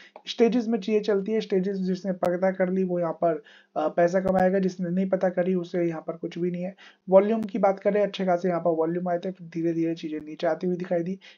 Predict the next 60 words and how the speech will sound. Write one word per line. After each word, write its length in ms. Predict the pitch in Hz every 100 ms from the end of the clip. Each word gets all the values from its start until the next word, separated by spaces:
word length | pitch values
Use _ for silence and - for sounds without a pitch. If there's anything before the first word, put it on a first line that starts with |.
| _ 226
एक 160 | 226
हाई 120 | 233
बनाया, 300 | 240 226 214
एक 180 | 226 214
अच्छा 200 | 196 202
खासा 200 | 190 190
पैसा 280 | 190 175 180
यहाँ 160 | 170 170
पर 160 | 175
से 120 | 170
यहाँ 160 | 170 156
तक 140 | 165 151
बनता 220 | 160 160
हुआ 180 | 160 170
नजर 260 | 170 170 170
आया। 180 | 175 208 - - _ 196
Again 340 | 208 240 226
देखिए 300 | 185 190 202
चीज़ें 260 | 202 202 196
ऊपर 220 | 196 196
गई 160 | 196
थी, 100 | 190
नीचे 300 | 190 180 175
आई, 100 | 185
कंसोलिडेट 540 | 185 180 175 175 175 175
किया, 180 | 190 180
फिर 160 | 170
ऊपर 240 | 165 170 175
गई, 120 | 175
फिर 200 | 175 170 180
नीचे 260 | 170 170
आया, 140 | 165 170
कंसोलिडेट 520 | 170 165 165 160 165
किया, 120 | 170
फिर 140 | 165
ऊपर 260 | 151 151 160
गई, 140 | 165
फिर 140 | 170 170
नीचे 240 | 165 170
आया, 180 | 160 160
कंसोलिडेट 520 | 160 160 165 156 156
किया, 240 | - 170 - 190
again 240 | 180 196
ऊपर 220 | 180 160
जाती 220 | 156 143 147
हुई 100 | 143
नजर 200 | 135 135
आएगी। 280 | 131 131 - - - - _ -
ओके, 440 | 175 208 - _ -
तो 320 | 214 214 -
क्या 140 | 233 233
कर 140 | 226
सकते 280 | 190 190 185
हैं 80 | 170
हम? 160 | 165 -
तो 80 | 190
हम 200 | 208 214
सिंपल 400 | 214 196 202 202 -
एक 180 | 190 -
चीज 180 | 190